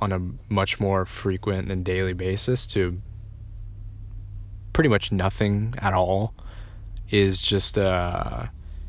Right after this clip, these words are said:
it's huge. And I've really started to kind of realize how much of an impact that has had on me.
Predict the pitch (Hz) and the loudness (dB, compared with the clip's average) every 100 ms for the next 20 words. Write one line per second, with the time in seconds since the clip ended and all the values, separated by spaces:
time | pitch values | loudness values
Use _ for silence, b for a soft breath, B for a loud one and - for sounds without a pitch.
0 | B - 123 - 202 156 190 113 - - | B 0 2 6 8 6 6 -4 -6 -6
1 | - - - 104 104 104 101 95 - - | -10 -10 2 6 6 6 4 0 -2 -10
2 | - - - - - - - - - - | -14 -14 -14 -12 -12 -12 -14 -14 -14 -12
3 | - - - - - - 131 127 135 123 | -12 -12 -14 -12 -6 6 8 10 10 10
4 | 107 - 107 101 98 - 101 95 90 87 | 8 8 6 6 2 2 2 4 2 0
5 | - - B B B B B - - - | -10 -12 B B B B B -16 -8 -2
6 | 92 95 98 101 104 104 107 107 - - | 4 6 8 8 6 6 4 2 2 0
7 | - - - - - - - 104 98 95 | -6 -16 -16 -14 -12 -4 6 6 6 2
8 | 104 98 92 95 98 98 101 - 95 95 | 0 0 0 0 2 2 2 0 -2 0
9 | 92 95 98 - 101 107 120 110 107 113 | -2 -2 -2 0 2 2 4 4 4 4
10 | 120 127 | 4 0